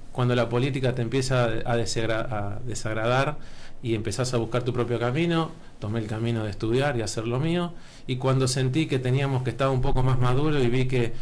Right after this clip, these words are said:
la política estaba lastimando a los que estábamos haciendo las cosas,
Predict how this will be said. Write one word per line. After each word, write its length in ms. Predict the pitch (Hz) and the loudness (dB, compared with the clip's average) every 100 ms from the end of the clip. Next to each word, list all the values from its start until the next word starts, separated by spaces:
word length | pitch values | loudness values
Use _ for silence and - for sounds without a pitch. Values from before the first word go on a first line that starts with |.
| - - | -2 -2
la 180 | 117 120 | 0 0
política 540 | 117 123 127 127 123 | 0 0 0 0 2
estaba 340 | 113 - 127 123 | 2 2 4 4
lastimando 640 | 110 - 120 127 131 117 | 2 0 0 2 4 4
a 40 | 117 | 4
los 160 | 110 | 4
que 80 | - | 4
estábamos 500 | - 120 120 107 - | 4 4 4 2 2
haciendo 320 | 107 127 123 | 2 2 2
las 140 | 110 104 | 2 0
cosas, 460 | 117 113 120 104 | 0 0 0 0